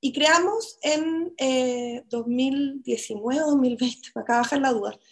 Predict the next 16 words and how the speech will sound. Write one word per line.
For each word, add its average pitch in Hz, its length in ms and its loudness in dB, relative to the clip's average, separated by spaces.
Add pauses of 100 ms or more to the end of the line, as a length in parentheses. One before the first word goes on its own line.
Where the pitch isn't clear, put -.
(260)
un 269 120 4
instrumento 311 640 4
nuevo 302 420 6
completamente 294 720 0
que 285 60 -8
se 277 140 -4
llamó 254 200 0
el 262 80 2
instrumento 262 500 2
de 240 140 4
nodos, 190 500 -4 (220)
que 254 120 -2
no 262 180 4
es 392 300 2
un 339 120 0
instrumento 320 840 -2